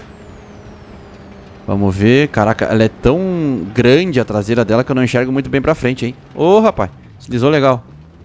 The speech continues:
Não, não, não, não, não. Não, não, não, não, não. Ela é tracionada nas quatro? Ela é tracionada nas quatro?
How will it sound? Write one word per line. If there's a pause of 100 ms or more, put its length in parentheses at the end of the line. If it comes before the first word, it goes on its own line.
(140)
Não,
não,
não,
não,
não. (180)
Não,
não,
não,
não,
não. (2250)
Ela
é
tracionada
nas
quatro? (3000)
Ela
é
tracionada
nas
quatro?